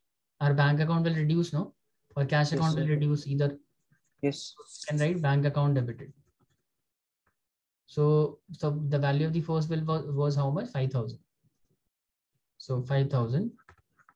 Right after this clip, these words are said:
Speaker 1: on the fourth of March will be paid. This is the general entry for the payment of bill.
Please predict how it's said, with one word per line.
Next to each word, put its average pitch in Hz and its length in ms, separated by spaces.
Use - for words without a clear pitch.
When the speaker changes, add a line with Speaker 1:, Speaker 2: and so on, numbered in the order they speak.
Speaker 1:
on 127 200
the 143 220
fourth 147 320
of 151 160
March 131 240
will 135 100
be 160 120
paid. 127 240
This 170 240
is 196 80
the 202 120
general 175 300
entry 175 240
for 180 140
the 202 100
payment 165 340
of 170 140
bill. 123 160